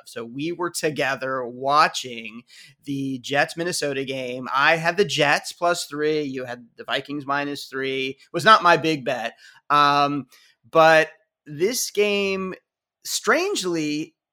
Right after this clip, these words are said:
Minnesota was ahead from the beginning all the way through,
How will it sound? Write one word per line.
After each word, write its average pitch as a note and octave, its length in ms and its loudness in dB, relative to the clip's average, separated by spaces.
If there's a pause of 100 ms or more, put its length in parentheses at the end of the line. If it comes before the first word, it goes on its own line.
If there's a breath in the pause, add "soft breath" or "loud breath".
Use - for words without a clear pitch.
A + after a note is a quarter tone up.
(420)
Minnesota A#3 480 4
was F#3 160 4
ahead C#3 580 2 (340)
from F#3 240 2
the A3+ 80 2
beginning D3+ 500 0
all G3 360 8
the G3+ 80 2
way F#3 220 0
through, D3+ 600 2